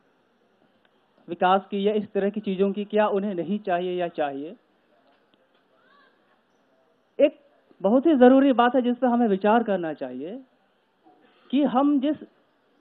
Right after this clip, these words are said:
तरह बेलगाम होकर दौड़ते जा रहे हैं और उसके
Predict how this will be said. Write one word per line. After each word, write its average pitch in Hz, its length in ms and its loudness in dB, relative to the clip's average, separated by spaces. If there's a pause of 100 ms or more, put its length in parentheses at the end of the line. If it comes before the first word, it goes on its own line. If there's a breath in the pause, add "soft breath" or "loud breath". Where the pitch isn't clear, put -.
(120)
तरह 233 240 4
बेलगाम 202 560 2
होकर 208 280 -4
दौड़ते 170 380 -2
जा 175 240 -2
रहे 156 240 -8
हैं 156 240 -16 (340)
और 214 140 2
उसके 269 400 4